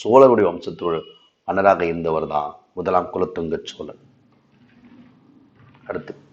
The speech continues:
ஒரு லென்ஸ் ஆனது ஜீரோ பாயிண்ட், மைனஸ் ஜீரோ பாயிண்ட் டூ ஃபைவ் டயாப்டர் திறன் கொண்டது. இந்த லென்ஸுடைய தன்மை மற்றும் அது குவியத் தூரம் என்னன்னு கேக்குறாங்க. லென்ஸ் திறனின் எஸ் ஐ அலகு தான் டயாப்டர், சுருக்கமாக டி என்ற எழுத்தால் குறிப்பிடப்படுகிறது.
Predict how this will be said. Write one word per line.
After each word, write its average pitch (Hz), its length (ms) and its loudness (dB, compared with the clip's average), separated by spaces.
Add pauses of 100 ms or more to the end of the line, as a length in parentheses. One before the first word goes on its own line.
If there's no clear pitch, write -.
(440)
ஒரு 120 220 6
லென்ஸ் 139 360 8
ஆனது 101 540 8 (280)
ஜீரோ 151 300 10 (120)
பாயிண்ட், 120 460 6 (580)
மைனஸ் 123 420 6
ஜீரோ 117 160 4
பாயிண்ட் 101 260 2
டூ 127 140 0 (100)
ஃபைவ் 95 200 2
டயாப்டர் 110 480 8
திறன் 98 200 0
கொண்டது. 78 420 -6
இந்த 123 280 2
லென்ஸுடைய 110 460 0
தன்மை 95 400 -4
மற்றும் 87 220 -6
அது 82 120 -10
குவியத் 107 260 -4
தூரம் 85 240 -10
என்னன்னு 85 160 -8
கேக்குறாங்க. 78 440 -12 (800)
லென்ஸ் 139 320 2
திறனின் 123 300 4
எஸ் 107 220 0
ஐ 113 40 4
அலகு 87 240 2
தான் 98 220 0
டயாப்டர், 82 360 0
சுருக்கமாக 95 560 -4
டி 95 180 -2
என்ற 90 180 -2
எழுத்தால் 85 380 -4
குறிப்பிடப்படுகிறது. 80 760 -8